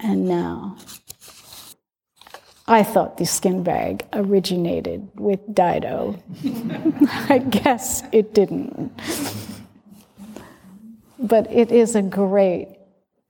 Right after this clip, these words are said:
image. There are so many instructions, and they all point to each of us. All of us offering ourselves to this world.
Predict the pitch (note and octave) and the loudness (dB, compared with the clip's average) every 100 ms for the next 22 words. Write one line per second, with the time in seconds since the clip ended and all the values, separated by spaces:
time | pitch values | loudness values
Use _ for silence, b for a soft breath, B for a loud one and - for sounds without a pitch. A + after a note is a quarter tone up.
0 | - G#3+ F#3 F#3 - - - - - _ | 2 4 4 -2 -6 -8 -8 -10 -12 _
1 | _ _ _ _ _ _ A5+ _ _ _ | _ _ _ _ _ _ _ _ _ _
2 | _ _ _ _ _ _ _ - F#3+ F#3+ | _ _ _ _ _ _ _ -8 -4 -2
3 | F3+ - G3+ F#3 - - - - A3 G#3+ | -2 -4 -4 -4 -4 -4 0 2 2 2
4 | G#3 G3+ G3 G3 G3+ - G3 F3+ - - | 2 2 2 0 -4 -2 -2 -2 -6 -4
5 | F#3+ G3+ G#3 - - - G#3 F#3+ F#3 - | -4 -4 -6 -8 -8 0 2 2 0 0
6 | G#3 G#3 G#3 G#3 - G#3 G3 F3 - - | 4 4 4 0 -2 2 4 2 -2 -12
7 | - _ _ _ _ _ - - G3 - | -20 _ _ _ _ _ -6 2 2 0
8 | - F#3+ - - A3 G3 G#3 - - - | 2 2 2 -2 -2 -2 -2 -4 -6 -8
9 | - _ _ _ _ _ _ _ _ _ | -12 _ _ _ _ _ _ _ _ _
10 | _ _ _ - _ - - G3+ A3 G#3+ | _ _ _ -20 _ -16 -2 4 4 4
11 | F#3+ F#3 F#3+ - - - _ _ _ _ | 0 -4 -8 -12 -14 -16 _ _ _ _
12 | _ _ _ _ G#3 G#3 - G#3+ G#3 G3+ | _ _ _ _ 2 2 4 4 6 6
13 | F#3+ F#3+ - - G#3 G3+ G3+ G3+ G#3+ - | 4 2 2 4 4 4 4 2 0 0
14 | G#3 F#3 F3 - G3+ G3 G3 G3 G3 G3+ | 0 0 -2 -2 2 4 4 4 2 0
15 | G#3+ G#3+ - | -4 -8 -16